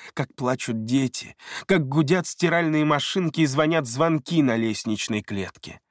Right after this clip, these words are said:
Убийца был мёртв. Но она всё так же злилась. Настолько, что ей начинало казаться, будто кроме злости в мире ничего не осталось.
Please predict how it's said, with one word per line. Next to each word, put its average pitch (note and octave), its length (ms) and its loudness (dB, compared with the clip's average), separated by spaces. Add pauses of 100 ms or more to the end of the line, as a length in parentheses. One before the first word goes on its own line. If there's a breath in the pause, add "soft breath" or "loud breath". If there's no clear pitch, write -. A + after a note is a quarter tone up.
(760)
Убийца G2+ 640 0
был F#2+ 240 -2
мёртв. G2+ 640 0 (1000)
Но G#2 120 2
она F#2+ 200 0
всё - 260 -8 (200)
так B2+ 280 0
же A#2 200 0
злилась. G2 800 -4 (520 loud breath)
Настолько, C#3+ 720 2
что - 180 -4
ей C3+ 140 2
начинало C#3+ 520 2
казаться, C#3 840 -2 (420 loud breath)
будто F3+ 360 2
кроме F#3 400 2
злости F3 560 0
в D3 100 -2
мире G3 280 4
ничего G3+ 540 2
не D3 120 0
осталось. C#3+ 720 -6